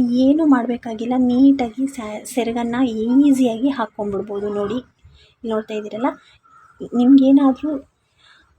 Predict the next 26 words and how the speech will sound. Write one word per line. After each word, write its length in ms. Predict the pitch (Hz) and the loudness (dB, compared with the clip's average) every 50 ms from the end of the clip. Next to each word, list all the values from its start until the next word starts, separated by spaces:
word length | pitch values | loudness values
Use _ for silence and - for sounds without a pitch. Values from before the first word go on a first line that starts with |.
| _ - | _ 0
ಈ 80 | 247 269 277 | 2 4 4
ರೀತಿ 260 | 262 254 247 - 277 269 | 4 4 2 0 0 0
ಸೀರೆ 340 | 277 - 262 262 277 294 294 | 0 0 0 2 2 2 2
ಉಟ್ಕೊಳ್ಳೋ 480 | 269 220 214 - - - 247 233 233 226 | 0 0 -2 -6 -10 -6 -6 -4 -4 -6
ಟೈಮಲ್ಲಿ 520 | - 226 214 208 208 208 220 220 220 233 - - - | -8 -10 -14 -14 -14 -14 -14 -12 -10 -10 -12 -12 -16
ಸೆರಗು 420 | - - 240 214 214 220 220 233 | -12 -8 -4 -4 -2 -2 -2 -2
ಸರಿಯಾಗಿ, 600 | 233 - - 233 214 208 208 208 208 202 233 226 226 220 - _ - - _ - | -4 -4 -4 -2 0 2 2 2 2 0 0 -2 -2 -2 -4 _ -18 -20 _ -10
ಆ, 100 | 220 214 208 208 202 208 - | -6 -4 -4 -4 -4 -6 -6
ಕೂರ್ತಾ 420 | - - 302 311 269 - - 226 214 | -2 2 2 2 2 0 -2 -2 -2
ಇಲ್ಲ 200 | 214 208 214 220 208 202 | -2 -2 -2 -2 -2 -2
ನಮಗೆ 380 | 208 202 202 196 202 202 208 214 - - | -2 -4 -4 -6 -8 -10 -14 -16 -16 -18
ಅಂತಂದರೆ 520 | - 208 202 - 190 190 185 185 208 226 233 233 - | -18 -20 -18 -16 -16 -14 -14 -12 -12 -12 -12 -10 -10
ಖಂಡಿತ 480 | - 208 214 226 247 254 262 254 - 247 247 - - | -10 -6 0 2 2 2 2 0 -2 -6 -8 -8 -6
ಐರನ್ 380 | 202 233 277 339 339 339 302 277 | -4 -2 -2 -2 -2 0 2 2
ಮಾಡ್ಕೊಳ್ಳಿ, 480 | 240 214 208 - - - 202 208 226 269 277 - _ _ _ _ _ _ - | 2 2 0 -10 -12 -12 -8 -4 -4 -4 -4 -6 _ _ _ _ _ _ -18
ಪರ್ಫೆಕ್ಟಾಗಿರುತ್ತೆ. 1080 | 220 220 - - - - - 262 254 254 _ - 262 254 233 226 208 202 202 - - 262 | -18 -18 -18 -20 -12 -4 -2 -2 -2 -2 _ -10 -8 -8 -6 -8 -8 -10 -10 -8 -4 -2
ನಾವು 200 | 269 254 214 214 208 | -2 -2 -2 -4 -8
ಹೇಗೆ 400 | - - 214 214 240 262 269 247 | -10 -10 -6 -2 0 0 0 0
ಉಟ್ಟಿರ್ತೀವೋ 560 | 247 226 - _ - 202 - - 214 220 247 254 - | -2 -6 -8 _ -14 -14 -14 -12 -8 -6 -6 -6 -6
ಹಾಗೆ 640 | - - 196 202 220 214 214 208 202 208 240 247 262 | -10 -16 -14 -12 -10 -10 -10 -10 -10 -8 -4 -4 -4
ಇರುತ್ತೆ. 380 | 226 202 180 190 180 _ - 185 | -4 -4 -8 -10 -14 _ -18 -16
ಇಲ್ಲಿ 160 | 196 214 226 | -12 -10 -8
ನೋಡ್ತಾ 260 | 233 220 220 - 226 | -8 -8 -10 -10 -10
ಇದ್ದೀರಲ್ಲ, 320 | 208 202 202 202 214 269 277 _ _ _ _ _ _ _ - | -10 -8 -8 -8 -10 -12 -12 _ _ _ _ _ _ _ -4
ಒಂದು 140 | 247 254 277 | -4 -2 0
ಸ್ವಲ್ಪ 320 | 294 302 311 339 359 - | 0 0 0 0 0 -2